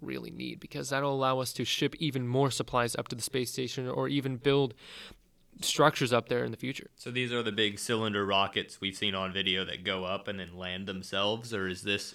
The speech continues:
Speaker 2: uh, different from those ones that I'm thinking of?
Speaker 1: It's a slightly different design. It's not as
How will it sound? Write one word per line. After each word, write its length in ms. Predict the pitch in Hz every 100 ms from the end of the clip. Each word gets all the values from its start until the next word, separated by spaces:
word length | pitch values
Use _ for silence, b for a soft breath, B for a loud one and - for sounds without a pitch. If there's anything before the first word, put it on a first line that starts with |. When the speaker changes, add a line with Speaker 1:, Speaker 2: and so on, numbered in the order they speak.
| -
Speaker 2:
uh, 180 | 87 87 - - b b b - 110
different 380 | 107 104 87 113
from 160 | 95
those 260 | 90 87 -
ones 280 | 65 67 -
that 120 | 65
I'm 80 | -
thinking 300 | - - -
of? 60 |
Speaker 1:
It's 200 | 226 -
a 80 | 240
slightly 460 | - 175 170 165 147
different 260 | 143 135
design. 240 | 127 127 131
It's 160 | 123
not 200 | 160 156
as 320 | 143 131 117